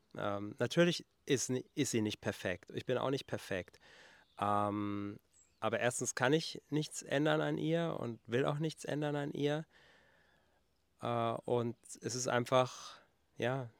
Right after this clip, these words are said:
das gehört dazu zum Leben, diese Unperfektheit auch und dass wir auch Dinge unterschiedlich sehen. Und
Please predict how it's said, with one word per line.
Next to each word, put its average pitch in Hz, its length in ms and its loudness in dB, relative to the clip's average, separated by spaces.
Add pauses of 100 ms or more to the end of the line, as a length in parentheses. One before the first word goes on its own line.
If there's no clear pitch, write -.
(100)
das - 160 -6
gehört 123 260 0
dazu 147 300 -2
zum 107 220 -4
Leben, 101 340 0
diese 98 680 0 (600)
Unperfektheit 110 1000 0
auch 120 360 0
und 113 320 -4
dass 110 180 -2
wir 104 300 2
auch 107 120 -2
Dinge 110 300 -2
unterschiedlich - 640 -4
sehen. 110 360 -4 (840)
Und 107 340 -6